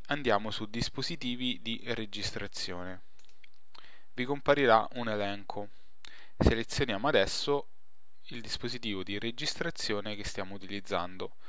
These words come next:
Nel mio caso cuffia con microfono.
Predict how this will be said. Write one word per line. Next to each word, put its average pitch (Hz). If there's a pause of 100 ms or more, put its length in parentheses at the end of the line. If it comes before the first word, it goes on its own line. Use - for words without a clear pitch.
(420)
Nel 139
mio 170
caso 117 (920)
cuffia - (880)
con 98
microfono. 92